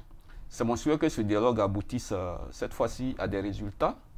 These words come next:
et qui feront peut-être l'objet de tests de loi. Parce qu'il ne faudrait pas venir, euh, s'asseoir pendant quelques jours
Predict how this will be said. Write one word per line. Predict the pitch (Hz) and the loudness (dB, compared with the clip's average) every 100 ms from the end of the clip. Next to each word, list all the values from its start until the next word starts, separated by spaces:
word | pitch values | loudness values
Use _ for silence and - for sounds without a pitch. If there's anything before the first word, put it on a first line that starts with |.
| - - - - - - | -12 -12 -16 -18 -14 -4
et | 107 | -2
qui | 123 | 0
feront | 117 117 131 | 2 4 4
peut-être | 131 127 127 | 4 0 2
l'objet | 110 110 110 101 123 127 127 | 4 4 4 2 4 4 4
de | 107 104 98 95 90 | 2 2 2 0 0
tests | 127 - | -2 -2
de | 98 | -2
loi. | 104 143 139 - - - - - - - | 2 6 6 4 -16 -12 -12 -12 -14 -6
Parce | 92 - | -4 2
qu'il | 127 123 110 104 98 | 6 8 8 8 4
ne | 107 | 0
faudrait | 104 107 | 0 0
pas | 104 127 | 4 4
venir, | 113 113 120 113 | 6 4 4 6
euh, | 101 95 90 | 6 6 2
s'asseoir | 104 - 117 113 | -2 2 4 4
pendant | 104 104 117 113 | 4 4 2 2
quelques | 87 101 | -4 -4
jours | 104 143 196 | 0 0 0